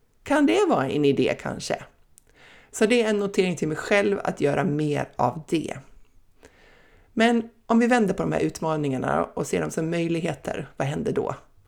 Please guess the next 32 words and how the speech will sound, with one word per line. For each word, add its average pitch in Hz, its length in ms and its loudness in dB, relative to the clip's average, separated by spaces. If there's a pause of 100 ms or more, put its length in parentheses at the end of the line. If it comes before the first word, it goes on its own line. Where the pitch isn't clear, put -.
(160)
Om - 120 -20
vi 202 100 2
börjar 190 160 4
med 160 120 2
den 143 80 0
första, - 440 -2
det - 80 -4
här 151 140 -2
med 143 180 -4
dåligt 143 500 0
samvete 147 580 -4
och - 60 0
att 131 140 -6
vi 131 140 -2
undviker 156 580 -4
hela 143 360 -2
nyhetsbrevsgrejen. 147 1500 -2 (1300)
Istället 254 760 -2
för 196 80 0
att 190 100 -6
ha 165 100 0
dåligt 147 340 0
samvete 143 400 -2
och - 100 0
undvika 160 380 -2
att 139 80 -6
tänka 160 360 -2
på 143 160 -6
hela 135 460 -2 (480)
nyhetsbrevs-, 139 1200 -4 (360)
mm, 139 260 -4
ja, - 300 -4